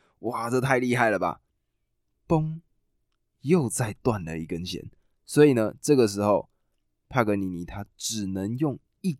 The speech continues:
根琴弦做演奏了。那所有人想说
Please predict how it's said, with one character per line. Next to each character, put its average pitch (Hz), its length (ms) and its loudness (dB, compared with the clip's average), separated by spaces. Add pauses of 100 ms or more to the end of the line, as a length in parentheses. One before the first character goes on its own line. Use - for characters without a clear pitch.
(100)
根 143 220 6
琴 92 260 -6
弦 87 240 -6
做 95 160 -4
演 76 180 -10
奏 71 220 -6
了。 - 140 -14 (960)
那 175 100 -2
所 202 140 2
有 190 80 6
人 175 80 2
想 170 100 0
说 165 120 4